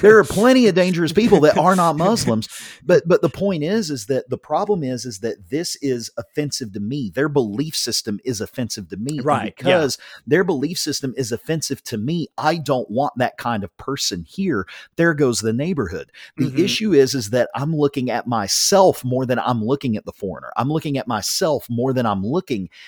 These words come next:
Speaker 1: at my neighbor. I don't want my rights infringed upon. I don't want my freedoms eroded for the sake of loving somebody else. Y-, a good example of this would be gay marriage.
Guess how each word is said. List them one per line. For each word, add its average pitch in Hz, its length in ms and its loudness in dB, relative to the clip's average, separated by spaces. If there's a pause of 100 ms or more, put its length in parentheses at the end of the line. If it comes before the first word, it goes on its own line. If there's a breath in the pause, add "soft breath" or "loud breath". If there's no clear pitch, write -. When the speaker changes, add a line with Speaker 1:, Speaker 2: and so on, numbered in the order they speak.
(200 loud breath)
Speaker 1:
at 123 180 0
my 101 220 -2
neighbor. 80 440 -12 (280 loud breath)
I 165 160 0
don't 165 240 0
want 139 320 -2
my 135 540 0
rights 95 640 -4
infringed 131 640 -4
upon. 87 300 -8 (140)
I 143 120 2
don't 165 220 0
want 143 240 2
my 123 320 -2
freedoms 127 840 -4 (300 soft breath)
eroded 127 760 2
for 139 180 0
the 113 120 0
sake 170 600 4
of 113 280 4 (200 loud breath)
loving 120 520 2
somebody 101 720 0
else. 135 340 -6 (360 soft breath)
Y-, 143 160 0
a 139 80 4
good 135 200 0
example 135 500 -2
of 107 120 -2
this 107 360 0
would 113 260 -6
be 104 380 -4 (100)
gay 104 240 -4
marriage. 117 680 -8